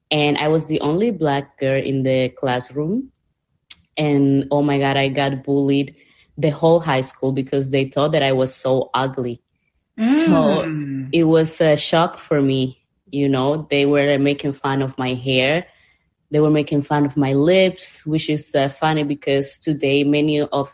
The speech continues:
Speaker 1: the girls, they injected their lip, lips,
Speaker 2: Mm-hmm.
Speaker 1: you know?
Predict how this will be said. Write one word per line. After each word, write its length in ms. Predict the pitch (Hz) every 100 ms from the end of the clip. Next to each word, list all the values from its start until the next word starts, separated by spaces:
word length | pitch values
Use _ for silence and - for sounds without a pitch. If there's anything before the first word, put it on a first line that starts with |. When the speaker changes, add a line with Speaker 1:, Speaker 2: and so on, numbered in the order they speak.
| _
Speaker 1:
the 80 | 139
girls, 480 | 131 135 131 131 -
they 200 | 131 127 -
injected 580 | 135 127 120 _ 123 123
their 160 | 123
lip, 300 | 120 120 127 - _ 127
lips, 320 | 123 131 190 196
Speaker 2:
Mm-hmm. 340 | 180 165 165 156
Speaker 1:
you 60 | 175
know? 340 | - 160